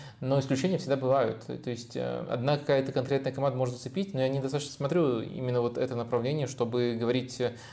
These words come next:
как часто там такие команды возникают. Если отвечать чисто вот, э,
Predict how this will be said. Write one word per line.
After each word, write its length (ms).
как 280
часто 240
там 120
такие 260
команды 260
возникают. 500
Если 160
отвечать 440
чисто 240
вот, 220
э, 100